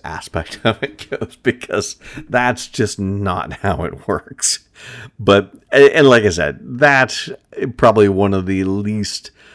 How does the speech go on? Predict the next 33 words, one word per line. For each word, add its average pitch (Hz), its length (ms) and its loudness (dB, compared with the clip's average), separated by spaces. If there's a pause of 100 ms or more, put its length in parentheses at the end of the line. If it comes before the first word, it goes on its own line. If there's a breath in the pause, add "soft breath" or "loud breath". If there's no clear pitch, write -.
(160 loud breath)
uh, 87 280 -6
offendable 92 600 -2
things 85 440 -2
that, 78 260 -6
that 82 200 -8
this - 200 -10
movie 82 280 -4
did. 80 400 -6
But - 340 -8
for - 180 -2
all 220 220 0
of 170 80 4
its - 140 -4
shortcomings, 104 800 0
I 127 60 -2
did 170 220 -4
enjoy 87 440 -2
it. 50 180 -14
It 175 100 -2
was 208 120 -2
an 175 100 0
enjoyable 98 580 2
watch. 71 640 -14
It 156 160 2
made 165 220 2
me 117 140 2
wish 92 640 -2
that 87 420 -8 (120)
some 117 220 0
things 101 260 0
were 98 80 0
done 85 260 -4
different, 90 380 -4